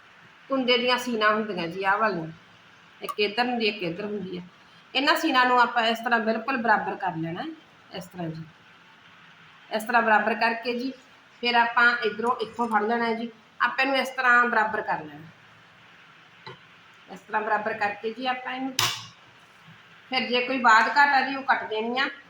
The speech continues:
ਆਪਣੇ ਕੋਈ ਬਾਦ ਘਾਟ ਨਹੀਂ ਆਈ ਜੀ, ਆਪਾਂ ਪਹਿਲਾਂ ਹੀ ਇਹਨੂੰ ਇੱਕ ਪ੍ਰੋਪਰ ਤਰੀਕੇ ਦੇ ਨਾਲ ਸਿਲਾਈ ਕੀਤਾ ਸੀ।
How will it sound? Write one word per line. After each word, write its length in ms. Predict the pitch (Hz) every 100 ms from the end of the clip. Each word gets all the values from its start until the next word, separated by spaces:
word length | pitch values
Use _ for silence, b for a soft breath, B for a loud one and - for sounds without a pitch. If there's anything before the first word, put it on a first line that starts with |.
| -
ਆਪਣੇ 380 | 240 247 262 254
ਕੋਈ 240 | 247 240 254
ਬਾਦ 320 | 247 240 240
ਘਾਟ 180 | 262 254
ਨਹੀਂ 160 | 214 202
ਆਈ 200 | 185 202
ਜੀ, 160 | 247 302 - -
ਆਪਾਂ 160 | 240 240
ਪਹਿਲਾਂ 320 | 240 220 240
ਹੀ 140 | 262 247
ਇਹਨੂੰ 380 | 240 240 240 240 - - - _
ਇੱਕ 160 | 226 220
ਪ੍ਰੋਪਰ 400 | 226 233 233 262
ਤਰੀਕੇ 420 | 254 247 233 214
ਦੇ 80 | 208
ਨਾਲ 240 | 202 196
ਸਿਲਾਈ 300 | 196 208 185
ਕੀਤਾ 360 | 180 185 - 180
ਸੀ। 140 | 214